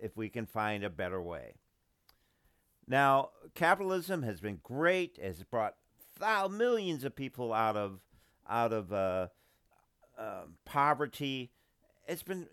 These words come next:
been awesome, okay? But things are changing, and that's what this event here is also gonna do. I-, this great pause, this, this event of, "Let's take a break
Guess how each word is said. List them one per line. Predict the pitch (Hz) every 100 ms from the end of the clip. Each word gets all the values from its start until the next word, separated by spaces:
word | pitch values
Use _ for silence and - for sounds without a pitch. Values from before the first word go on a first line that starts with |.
| 127
been | 175 - 123
awesome, | 170 226 - 73 - _ _ - -
okay? | - 170 240 - _ _ _ _ _
But | 170 -
things | - 202 226 240 240 233
are | 147
changing, | - 185 196 147 113
and | 110
that's | 147 202
what | 196 -
this | 165 160
event | 143 131 143 139
here | 135
is | 123
also | 131 147 -
gonna | 104 92
do. | 85 90 78 _ _ _ -
I-, |
this | 104 104
great | 85 95 110 135 139
pause, | - 151 139 95 78 67 -
this, | 107 110 - _ _ -
this | 110 -
event | 107 87 98 143 143 - - _ _
of, | 101 101 - -
"Let's | 147 156
take | - 151 143
a |
break | 107 104 113 87 -